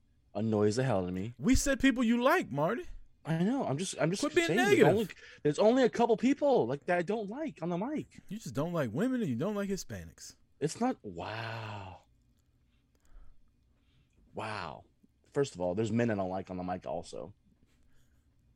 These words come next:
Speaker 1: So don't
Speaker 2: For,
Speaker 1: even go there.
Speaker 2: for the new people,
Speaker 1: Don't even start this
Speaker 2: for the new
Speaker 1: controversial
Speaker 2: people,
Speaker 1: bullshit.
Speaker 2: Marty is Hispanic, and it's a running joke that he doesn't like Hispanic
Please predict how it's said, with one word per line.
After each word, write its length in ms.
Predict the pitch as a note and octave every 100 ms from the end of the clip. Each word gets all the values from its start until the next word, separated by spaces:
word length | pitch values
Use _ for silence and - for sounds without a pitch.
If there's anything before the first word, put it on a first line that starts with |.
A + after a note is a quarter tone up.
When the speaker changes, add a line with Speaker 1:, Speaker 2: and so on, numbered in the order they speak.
| _ _ _ _ _ _ -
Speaker 1:
So 100 | - G2+
don't 100 | G#2+
Speaker 2:
For, 60 |
Speaker 1:
even 100 | F#2
go 140 | F2+ E2
there. 220 | C#2+ C2
Speaker 2:
for 160 | - F#3
the 80 | E3
new 180 | F3+ E3+
people, 140 | C#3+
Speaker 1:
Don't 80 | E3
even 120 | G3
start 220 | F#3+ C#3+
this 120 | B2+
Speaker 2:
for 220 | - C3+ F3+
the 100 | F3
new 220 | F#3+ G3+
Speaker 1:
controversial 0 |
Speaker 2:
people, 220 | E3+ D3+
Speaker 1:
bullshit. 320 | B2+ B2 F#2
Speaker 2:
Marty 360 | B2 C3+ C#3+ B2
is 200 | B2 C3
Hispanic, 580 | C3+ - A#2+ G2+ F#2 E2+
and 160 | G2+
it's 120 | G#2 A#2+
a 40 |
running 380 | G#2 B2 A#2+ A#2
joke 420 | G2 G#2+ F2 - - - _
that 140 | F#2+ F#2+
he 100 | G#2+
doesn't 320 | G2+ G2+ G2
like 160 | F#2+ F#2
Hispanic 440 | G2 - E2+ E2